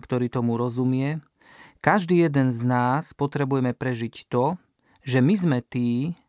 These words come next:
ktorí bojujú proti Pánovi Ježišovi, ktorí ho zradili, ktorí ho zradia znovu a znovu bez prežitia moci evanjelia. Pavol to videl perfektne, preto je taký chladne objektívny k Markovi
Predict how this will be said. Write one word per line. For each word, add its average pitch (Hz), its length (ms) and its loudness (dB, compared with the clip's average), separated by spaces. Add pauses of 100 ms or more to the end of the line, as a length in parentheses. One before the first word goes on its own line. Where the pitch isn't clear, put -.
(120)
ktorí 131 320 0
bojujú 170 560 2
proti 139 320 -2
Pánovi 123 640 0
Ježišovi, 139 560 -4 (320)
ktorí 127 320 0
ho 120 80 -2
zradili, 127 720 -2 (560)
ktorí 143 320 4
ho 139 80 4
zradia 123 400 0
znovu 143 400 2
a 123 160 -2
znovu 135 640 -2 (240)
bez 143 400 2
prežitia 151 560 0
moci 131 320 0
evanjelia. 117 800 -4 (640)
Pavol 180 320 4
to 160 160 0
videl 156 320 0
perfektne, 117 800 -4 (480)
preto 175 320 2
je 151 80 -2
taký 147 400 -2
chladne 147 480 0
objektívny 147 720 0
k 110 80 -4
Markovi 123 720 -4